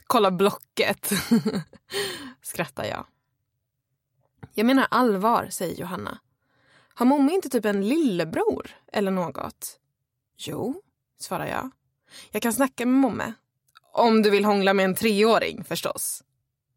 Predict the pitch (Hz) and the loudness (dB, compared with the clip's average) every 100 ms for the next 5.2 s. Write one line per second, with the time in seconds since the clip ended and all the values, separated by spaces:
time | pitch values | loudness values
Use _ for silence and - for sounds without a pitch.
0 | _ _ - 175 196 196 202 175 143 - | _ _ -2 2 2 2 0 -2 -6 -6
1 | 151 151 - 156 135 - - - - - | -8 -8 -8 -8 -8 -10 -12 -14 -18 -20
2 | - _ _ _ _ _ _ 196 220 - | -20 _ _ _ _ _ _ -4 -4 -6
3 | - 330 - - - - - - _ _ | -8 -8 -8 -10 -14 -16 -20 -20 _ _
4 | _ _ _ _ _ _ _ 202 185 190 | _ _ _ _ _ _ _ -2 -2 -2
5 | 226 311 | -2 -4